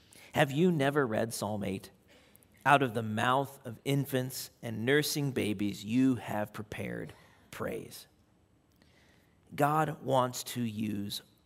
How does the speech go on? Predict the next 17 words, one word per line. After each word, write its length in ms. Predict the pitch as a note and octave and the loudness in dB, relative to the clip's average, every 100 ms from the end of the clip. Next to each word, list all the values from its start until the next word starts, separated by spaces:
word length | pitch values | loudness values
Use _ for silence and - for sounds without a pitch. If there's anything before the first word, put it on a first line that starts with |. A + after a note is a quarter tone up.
| _ | _
all 500 | B2 B2 A2 - G#2 - _ _ _ | 4 6 4 2 -8 -16 _ _ _
his 180 | A#2 - | -6 -4
people. 420 | G2+ - G#2 - _ _ _ _ _ _ _ - | -8 -8 -10 -12 _ _ _ _ _ _ _ -8
He 100 | C#3 | 0
wants 280 | D3+ D3+ - | 2 2 0
to 100 | C3+ | 0
use 220 | C3+ B2+ | 0 0
all 200 | B2+ C3 | 4 4
his 200 | B2 A#2+ | 4 -4
people. 320 | - A#2+ - | -4 -6 -4
He 220 | A2+ E3+ G3+ | 0 0 2
gives 500 | F3 D#3+ D3+ C#3+ - - - C#3 C3 | 6 8 6 4 -6 -12 -16 -10 6
dignity 840 | D#3 G3 G3 F#3+ B2+ A#2 A2 G#2+ - - - | 10 10 10 4 4 2 2 0 -4 -16 4
to 200 | D3+ B2+ | 6 8
our 180 | B2+ A#2+ | 6 4
frail 640 | - - D#3 F3 F3+ F3+ | -2 2 6 8 10 8
humanity. 1040 | F3 C#3 B2+ B2 B2+ C3+ A#2+ G2 F#2 F#2 | 6 0 0 2 4 4 2 -2 -6 -10